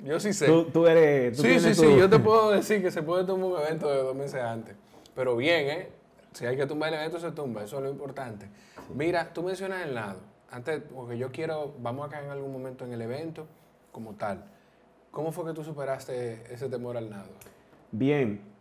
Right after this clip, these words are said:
Speaker 2: eh, yo no sé si fue en el podcast que lo escuché, que decía que si tú quieres mejorar en algo, tú tienes que hacerlo primero solo,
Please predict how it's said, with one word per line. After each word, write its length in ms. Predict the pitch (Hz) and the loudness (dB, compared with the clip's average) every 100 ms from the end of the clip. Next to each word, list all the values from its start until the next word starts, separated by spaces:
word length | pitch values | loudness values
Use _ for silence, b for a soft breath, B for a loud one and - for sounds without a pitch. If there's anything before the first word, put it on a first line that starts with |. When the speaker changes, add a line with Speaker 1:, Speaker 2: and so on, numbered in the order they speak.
| _ | _
Speaker 2:
eh, 1200 | - 147 135 135 127 127 120 117 110 104 95 87 80 - _ _ _ _ | -10 -2 0 2 0 0 -2 -4 -4 -6 -8 -12 -16 -20 _ _ _ _
yo 220 | 101 127 | -6 -2
no 120 | 185 202 | -2 -2
sé 100 | 185 | -4
si 100 | 156 | -4
fue 260 | 165 170 | 0 0
en 80 | 165 | 0
el 100 | 160 | -2
podcast 580 | 156 139 135 - 117 - | 0 0 0 -4 -6 -4
que 80 | 123 | -4
lo 80 | |
escuché, 400 | 120 135 127 117 110 B B B _ | -4 -6 -8 -8 -12 B B B _
que 100 | 147 | 2
decía 440 | 160 165 147 139 139 | 2 2 0 0 -2
que 100 | 127 | -6
si 120 | 139 | -6
tú 120 | 160 | -4
quieres 280 | 214 220 185 | -2 -2 -2
mejorar 380 | 165 147 151 147 | -4 -2 -2 -2
en 120 | 143 | -4
algo, 380 | 117 107 113 156 _ _ _ _ _ | -6 -6 -8 -14 _ _ _ _ _
tú 120 | 175 | -2
tienes 180 | 190 190 | 0 0
que 80 | 175 | -2
hacerlo 420 | - 160 156 147 | 0 0 0 -4
primero 720 | 139 139 135 156 190 147 123 | -2 0 0 0 0 0 -4
solo, 520 | - 131 135 113 95 | -4 -2 -2 -2 -4